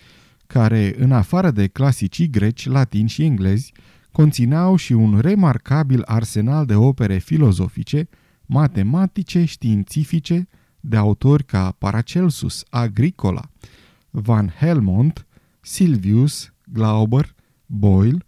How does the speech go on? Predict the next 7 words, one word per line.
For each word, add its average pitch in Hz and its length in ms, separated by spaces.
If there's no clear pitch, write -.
Boerhaave, 110 920
Becker 113 500
și 104 180
Stachel, 120 580
făcu 196 580
să 127 180
fie 127 460